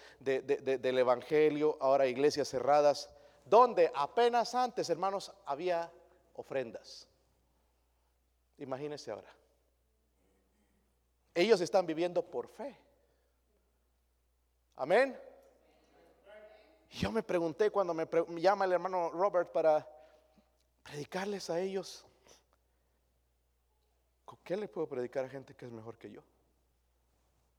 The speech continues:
Que están pasando la prueba que yo no estoy pasando.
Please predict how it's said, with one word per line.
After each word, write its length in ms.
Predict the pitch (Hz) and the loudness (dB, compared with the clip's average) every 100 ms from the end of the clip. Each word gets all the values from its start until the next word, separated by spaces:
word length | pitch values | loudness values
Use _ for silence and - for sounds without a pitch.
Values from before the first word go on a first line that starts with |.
| _ - | _ -18
Que 80 | |
están 220 | 135 180 196 | -2 -2 2
pasando 400 | 190 190 190 180 | 0 0 0 2
la 200 | 143 - | 2 4
prueba 480 | 170 208 208 202 - - _ _ _ _ _ _ _ _ | 2 4 0 -4 -10 -20 _ _ _ _ _ _ _ _
que 140 | - | -6
yo 140 | 135 190 | -2 -2
no 60 | |
estoy 180 | 185 233 | -2 -10
pasando. 440 | 220 190 190 202 | -12 -14 -14 -16